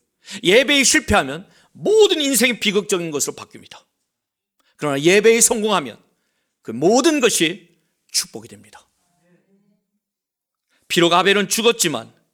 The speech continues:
그는 영원토록, 영원토록 하나님과 교통하는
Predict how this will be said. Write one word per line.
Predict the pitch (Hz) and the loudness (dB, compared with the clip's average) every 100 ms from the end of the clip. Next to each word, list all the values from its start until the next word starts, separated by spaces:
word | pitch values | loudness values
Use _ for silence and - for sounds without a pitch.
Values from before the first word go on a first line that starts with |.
| _ - | _ -14
그는 | - 202 202 | -2 0 2
영원토록, | 214 240 302 294 294 165 127 117 - - | 2 2 2 0 -2 -6 -6 -12 -8 0
영원토록 | 226 285 320 254 262 226 | 2 4 2 2 0 0
하나님과 | 254 247 240 240 233 | -2 -2 0 -2 0
교통하는 | 247 - 220 190 175 160 107 | -6 -2 -2 0 -2 -4 -8